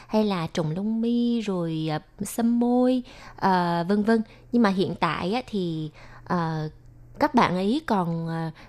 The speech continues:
phát triển ra cái mảng gọi là tiêm Botox, tiêm chất làm đầy ở trên mặt. Thì, ờ, những cái vấn đề này thực sự là nếu như mà mình nói ra thì có lẽ là, ờ, phía bên quản lý thị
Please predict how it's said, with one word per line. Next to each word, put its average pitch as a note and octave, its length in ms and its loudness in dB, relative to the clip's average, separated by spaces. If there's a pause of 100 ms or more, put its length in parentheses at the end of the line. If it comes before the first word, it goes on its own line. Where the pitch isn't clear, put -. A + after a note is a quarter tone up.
(100)
phát D4+ 260 -2
triển F#3 320 4
ra C4 160 -2
cái C4 140 -4
mảng G#3 380 -2
gọi B3 100 -2
là D#3+ 260 -2
tiêm G#3 520 -2
Botox, G#3 380 -4 (180)
tiêm G#3 240 2
chất C4+ 200 -4
làm F3 180 -2
đầy E3 320 -4
ở D#3 100 -6
trên G#3+ 180 -4
mặt. G3 160 0 (640)
Thì, F3+ 320 0
ờ, D#3+ 260 -2 (340)
những G3+ 340 2
cái C4 140 -2
vấn B3+ 220 -2
đề G3+ 180 2
này E3 440 -4
thực E3+ 120 -8
sự - 320 -4
là E3 260 -4
nếu F#3+ 260 0
như D#4 120 -2
mà G3+ 160 2
mình E3 240 -4
nói F#3+ 200 -2
ra A#3 200 -2
thì G3 120 -4
có G#3+ 160 -4
lẽ A3+ 240 -2
là, G3 200 -2 (400)
ờ, F3 320 -2
phía A3+ 340 0
bên G#3+ 220 -2
quản E3+ 260 -4
lý G#3+ 200 -4
thị G3 140 -4